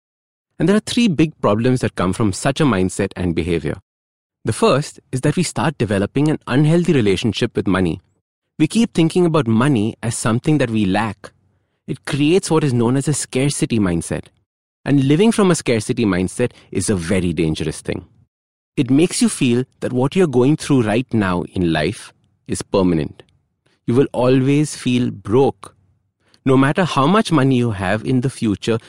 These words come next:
you will never feel satisfied. Imagine a billionaire with a scarcity mindset. Secondly, it creates a state of envy. We always believe that someone else's bank account is bigger than ours.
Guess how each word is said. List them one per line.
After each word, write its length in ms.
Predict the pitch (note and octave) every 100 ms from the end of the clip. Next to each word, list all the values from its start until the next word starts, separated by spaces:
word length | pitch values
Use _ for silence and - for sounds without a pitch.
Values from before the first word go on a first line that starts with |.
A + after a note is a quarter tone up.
| - _
you 100 | B2+
will 140 | C3
never 400 | C3 A#2 G#2+ B2+
feel 240 | C#3+ B2+ A#2+
satisfied. 720 | - A#2 E3 C#3 - F2+ E2+ _ _ _
Imagine 440 | - C3 C#3 D#3+ G3+
a 80 |
billionaire 680 | C#3 A2+ C#3+ F#3 D#3 A2 B2 D3 -
with 120 | C3+
a 60 | C#3+
scarcity 540 | - B2+ C#3+ C3 D3
mindset. 460 | B2 F#2+ F#2 - - _ _ _ _ _
Secondly, 540 | - F3+ A#3+ D3 A#2+ -
it 160 | B2+
creates 380 | - B2 C3+ -
a 60 | C#3+
state 260 | - A2+
of 140 | A#2 -
envy. 480 | G2+ F#2+ F2+ C2+ - _ _ _ _ _ _
We 100 | B2+
always 340 | A2+ C3+ F#3
believe 300 | B2+ A#2+ C3
that 140 | B2+ C3
someone 380 | C3+ A#2+ D#3 -
else's 400 | C#3 D#3+ F3 B2+
bank 260 | A2+ A#2
account 340 | A#2 - A2+ A#2
is 120 | G2+
bigger 280 | F#2 G2+ G2+
than 200 | F2+ E2
ours. 320 | D2+ -